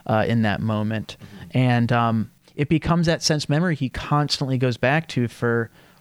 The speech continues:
Speaker 1: for Sanctuary throughout this film. After he
Speaker 2: That's
Speaker 1: gets the shit kicked out of him, he basks his head in the ice.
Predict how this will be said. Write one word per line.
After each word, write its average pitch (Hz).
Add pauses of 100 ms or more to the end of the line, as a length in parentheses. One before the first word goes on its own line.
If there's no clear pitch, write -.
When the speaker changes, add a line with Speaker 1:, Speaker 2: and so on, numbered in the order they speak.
Speaker 1:
for 123
Sanctuary 113
throughout 110
this 117
film. 147 (680)
After 127
he 147
Speaker 2:
That's 135
Speaker 1:
gets 143
the 165
shit 165
kicked 147
out 123
of 123
him, 127
he 120
basks 117
his 117
head 120
in 123
the 117
ice. 104